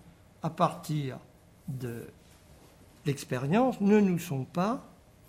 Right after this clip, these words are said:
d'un grand secours. Le problème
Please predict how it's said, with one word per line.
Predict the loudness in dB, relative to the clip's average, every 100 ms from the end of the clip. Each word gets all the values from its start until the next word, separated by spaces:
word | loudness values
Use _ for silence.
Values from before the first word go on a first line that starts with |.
| -20 -20 -20 -20 -20 -6
d'un | -2 0
grand | 2 2
secours. | 2 -2 -2 -4 -4 -10 -20 -20 -20 -20 _ -20 -20 -20 -20 -20 -20 -20 _ -20 -20 -20 -20 -20 -20 -20 -20 -20 -20 -20 6
Le | 8 8
problème | 6 2 4 4 4 2